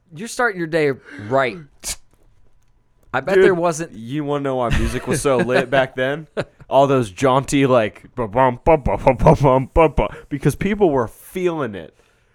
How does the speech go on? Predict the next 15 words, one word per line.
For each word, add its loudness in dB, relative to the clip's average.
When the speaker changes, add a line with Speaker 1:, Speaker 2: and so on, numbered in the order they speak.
Speaker 2:
Good 2
morning 6
today. 6
I've 4
been, 4
I've 2
never, 0
I 0
don't -4
know 2
what 6
a 2
hangover 2
is 4
'cause -8